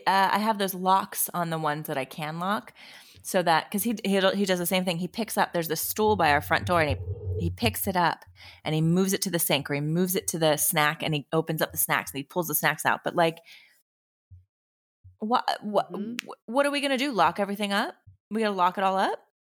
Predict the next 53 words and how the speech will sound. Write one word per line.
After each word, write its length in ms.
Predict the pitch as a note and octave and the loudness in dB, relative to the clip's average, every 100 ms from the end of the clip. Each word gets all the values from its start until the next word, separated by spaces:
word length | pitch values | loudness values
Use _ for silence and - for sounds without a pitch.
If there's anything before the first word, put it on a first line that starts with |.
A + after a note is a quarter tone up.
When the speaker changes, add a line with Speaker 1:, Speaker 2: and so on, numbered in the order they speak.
| _ _ | _ _
Speaker 1:
Do 80 | A3+ | 0
we 100 | A#3+ | 2
lock 220 | G3+ F#3 F#3+ | 4 2 2
them 220 | E3 D#3+ | 2 2
up? 160 | A#3+ | -2
Speaker 2:
No, 80 | F4 | -4
it's 100 | E3+ | -6
Speaker 1:
Let's 100 | G#4 | -4
Speaker 2:
too 60 | - | -4
Speaker 1:
just 100 | G4 | -2
Speaker 2:
much 40 | A#3 | 0
Speaker 1:
lock 140 | B3+ | 0
Speaker 2:
work. 60 | B3+ | 0
Speaker 1:
them 180 | C4+ D#4 | 0 0
up. 200 | D3+ - _ _ | -2 -4 _ _
Speaker 2:
<laughs> 80 | - - - - C#5+ - - C5+ - _ | -18 -18 -18 -4 -4 -4 -4 -4 -4 _
Speaker 1:
But 120 | - A3 | -4 0
see, 180 | - | 2
that's 240 | A#3+ B3 B3 | 2 0 2
what 100 | A#3+ | 2
I 120 | A#3 | 2
need 160 | A#3 A3+ | 2 2
to 80 | |
do 180 | A3+ A3+ | 2 2
with 140 | A3+ - | 0 0
Owen, 260 | B3 D#4+ | -2 -2
because 300 | G#3+ F#3 F#3 - | -2 -2 -2 -2
I, 220 | F#3+ - | -2 0
I, 160 | F#3+ F#3 - - | -2 -2 -8 -10
I, 80 | - | -6
like, 160 | F#3 F#3 | -4 -2
at 80 | F#3+ | -2
this 200 | B3+ - | -2 -4
point, 420 | - G3 F#3+ G3+ - - _ _ _ _ _ _ _ _ _ _ _ _ _ | -2 0 0 -4 -12 -20 _ _ _ _ _ _ _ _ _ _ _ _ _
I 100 | - | -2
think 200 | G#3 A#3+ | 0 0
there's 120 | A3 G#3 | 0 0
probably 220 | G3+ E3+ | 0 0
anxiety 380 | D#3 D#3 C#3+ D3 | 0 2 2 0
behind 300 | D3+ F3 F#3+ | -2 -2 0
it, 160 | - - | -2 -4
speaking 380 | - F3+ E3+ D3+ | -4 -4 -4 -4
of 80 | |
anxiety, 440 | C#3+ D3+ G#3+ A#3+ F#3 | -4 -2 -2 0 -2
but, 220 | E3+ - | -2 -2
like, 320 | F3+ E3+ E3 _ _ _ _ - | 0 -2 -2 _ _ _ _ -4
if 180 | A#3 - | -4 0
only 340 | A3+ C4+ D4 | 0 2 2
I 100 | C#4+ | 2
could 200 | G#3+ A3 | 2 -2
get 220 | F#3 F#3 - | 0 0 2
a 80 | F3 | 0
night, 460 | F3 E3+ D#3 D#3+ | 0 0 2 0